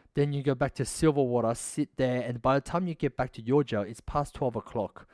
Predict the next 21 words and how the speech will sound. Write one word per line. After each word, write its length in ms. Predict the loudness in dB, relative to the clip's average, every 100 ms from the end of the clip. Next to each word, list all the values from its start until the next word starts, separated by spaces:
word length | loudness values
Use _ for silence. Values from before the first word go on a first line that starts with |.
| -20 -20 -20 _ _
You 80 | -2
know, 60 | 0
and 120 | 4
there 140 | 4
are 40 | 4
people 380 | 2 0 2 2
who 100 | 4
are 140 | 4
on 180 | 2 -4
trial 600 | 0 8 10 10 6 0 -6
who 160 | -6
do 200 | -2 -2
this 440 | 0 -2 -4 -6 -14 _ _ _ _ _ _
every 560 | 2 4 4 0 0 -2
day 460 | 4 4 6 4
for 260 | 0 0 0
months 500 | 0 2 4 4 0
and 140 | -2
months. 540 | 0 -2 -2 -6 -10 -12 _ _ _ -2
You 120 | 2
know, 200 | 2 2